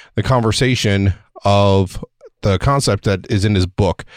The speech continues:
And so we talk about great service, we talk about getting out of debt. Um, and so some of those different things there that really helps. But we look at types of procrastination,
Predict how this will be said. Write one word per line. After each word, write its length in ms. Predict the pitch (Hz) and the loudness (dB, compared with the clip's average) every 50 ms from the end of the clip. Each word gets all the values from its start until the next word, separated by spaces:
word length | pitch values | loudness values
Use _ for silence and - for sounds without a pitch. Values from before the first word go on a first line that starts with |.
| - - - - - - - - | -20 -20 -20 -20 -20 -20 -10 -4
And 180 | - 110 107 101 | -2 -2 0 0
so 320 | - - 110 104 101 98 | 0 2 2 4 4 2
we 140 | 98 98 104 | 2 2 0
talk 240 | - 135 123 123 - | 2 2 0 0 0
about 300 | 104 98 101 95 92 92 | 0 0 0 0 0 -2
great 260 | - 107 85 90 - | -2 -4 -4 -4 -4
service, 400 | - 151 151 147 143 143 123 - | 0 2 2 2 2 2 0 0
we 100 | - 104 | 0 0
talk 80 | 95 87 | 0 0
about 160 | 98 95 92 | 0 -2 -2
getting 220 | - 104 95 98 | 0 -2 0 0
out 100 | 95 92 | 0 0
of 120 | 90 82 78 | 0 -2 0
debt. 420 | - 110 107 107 - - - - - _ _ _ _ _ _ - | 0 0 0 0 -2 -4 -8 -8 -10 _ _ _ _ _ _ -4
Um, 400 | - 98 92 90 90 90 92 95 | 0 0 2 2 2 0 -2 -2
and 140 | 107 107 104 | -2 -2 0
so 140 | - 117 101 | 2 0 0
some 180 | 95 - 120 110 | 2 0 0 0
of 60 | 113 | 2
those 160 | 107 107 101 | 2 0 0
different 240 | - 101 98 95 95 | 0 -2 -2 -2 0
things 240 | 110 104 104 95 95 | 0 0 0 0 2
there 180 | 107 117 123 | 2 0 2
that 160 | 101 92 85 | 0 -2 -2
really 240 | 90 110 127 123 101 | 0 0 0 2 0
helps. 420 | 85 - 104 - - - - - - - - - - - - - - - - - - - | 0 0 0 -2 0 -2 -4 -6 -6 -10 -20 -20 -20 -20 -20 -20 -20 -20 -20 -20 -10 -2
But 120 | - 110 | 0 2
we 100 | 104 127 | 4 4
look 240 | 151 220 330 - - | 4 2 0 2 0
at 220 | 135 113 101 - _ _ - - | 0 0 0 -4 _ _ -4 -2
types 340 | - - 196 285 240 - | 0 0 2 2 2 2
of 60 | 143 107 | 0 0
procrastination, 1000 | - 120 107 - - 95 95 - - - 87 87 85 87 - - 90 90 90 90 | 0 0 0 0 0 0 0 0 -2 -2 -2 -2 -2 -2 -2 -2 -2 -2 -2 -4